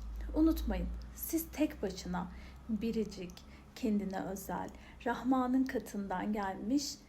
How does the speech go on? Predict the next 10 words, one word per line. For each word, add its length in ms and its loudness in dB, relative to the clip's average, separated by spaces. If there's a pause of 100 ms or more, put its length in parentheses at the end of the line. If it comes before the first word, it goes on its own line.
(300)
bir 140 -2
elmassınız. 1000 -2 (320)
Ve 100 2
kendi 400 2
değerinizi 800 0 (240)
başka 400 0
gözlerde 760 0 (360)
aramayın. 520 0 (320)
Bilin 480 6
ki 300 -2